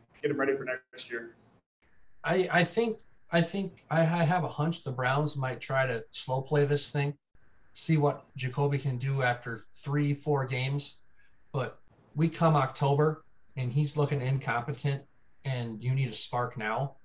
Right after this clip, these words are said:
Speaker 2: go get Jimmy. Um, 'cause at this point, I think the Niners, they're gonna be desperate to move him by the trade deadline because he's a free agent after this year. They're gonna lose him anyway. So they'll take whatever they can get for him.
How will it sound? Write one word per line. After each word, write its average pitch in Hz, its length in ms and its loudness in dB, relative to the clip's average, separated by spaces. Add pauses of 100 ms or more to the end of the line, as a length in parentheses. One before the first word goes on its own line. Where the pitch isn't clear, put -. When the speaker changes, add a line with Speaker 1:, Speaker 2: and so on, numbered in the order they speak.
(800)
Speaker 2:
go 151 160 10
get 147 180 4
Jimmy. 135 340 2 (480)
Um, 107 400 -6 (1040)
'cause 139 140 2
at 135 100 0
this 160 140 4
point, 143 240 2
I 131 40 2
think 147 200 2
the 131 80 -2
Niners, 135 320 4
they're 135 160 -2
gonna 135 140 0
be 117 100 -6
desperate 127 400 -2
to 120 80 -6
move 135 240 -2
him 127 80 -2
by 107 160 -2
the - 100 -12
trade 135 300 -2
deadline 110 500 -6
because 120 380 -6
he's 110 140 -8
a - 20 -14
free 143 240 -2
agent 135 220 2
after 110 220 -4
this 110 200 -6
year. 120 300 -2
They're 117 140 -2
gonna 120 140 -2
lose 135 160 2
him 120 60 -2
anyway. 120 380 0 (500)
So 123 420 0 (140)
they'll 139 320 2
take 151 220 2
whatever 147 200 6
they 143 120 4
can 120 180 -6
get 151 200 2
for 127 280 -2
him. 143 140 -2